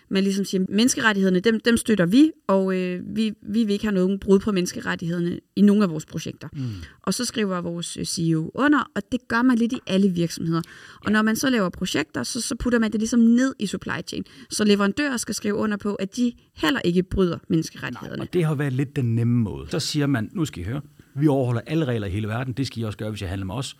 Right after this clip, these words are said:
Speaker 2: Og det betyder i praksis, vi tjekker aldrig op på jer, og hvis der sker noget, så er det jeres skyld.
Speaker 1: Ja.
Speaker 2: Og det har man jo kunnet slippe afsted med. Men nu kommer der jo E U-lovgivning, der tvinger due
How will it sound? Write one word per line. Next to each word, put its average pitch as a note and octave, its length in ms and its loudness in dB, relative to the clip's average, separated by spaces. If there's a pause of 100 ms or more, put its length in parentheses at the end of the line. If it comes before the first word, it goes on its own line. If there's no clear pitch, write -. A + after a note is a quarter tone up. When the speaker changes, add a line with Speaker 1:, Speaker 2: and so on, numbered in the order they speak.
(340)
Speaker 2:
Og B2+ 120 0
det C3 100 4
betyder C3 380 2
i F#2 80 -4
praksis, G#2+ 560 -8
vi A#2+ 80 0
tjekker G2+ 280 -4
aldrig G2 340 -10
op E2+ 160 -12
på A2+ 160 -4
jer, C3 100 -2
og A2 180 -8
hvis G#2 120 -2
der - 80 -10
sker B2+ 220 -4
noget, G2+ 160 -6
så A#2+ 60 -4
er - 20 -2
det G#2 100 -4
jeres F2 200 -6
skyld. - 200 -14 (240)
Speaker 1:
Ja. F#3+ 120 4 (440)
Speaker 2:
Og A2+ 160 -6
det E3+ 80 6
har D3+ 80 2
man C#3 140 0
jo A#2+ 60 -2
kunnet G2+ 120 -6
slippe G2+ 180 -6
afsted G#2 260 -6
med. F2+ 200 -8
Men B2 100 -2
nu C#3+ 80 2
kommer C#3+ 240 -4
der A#2 60 -2
jo A#2+ 60 -2
E F3 120 0
U-lovgivning, A#2 400 -2
der A2 100 -4
tvinger C3+ 360 -4 (160)
due A#2 80 -2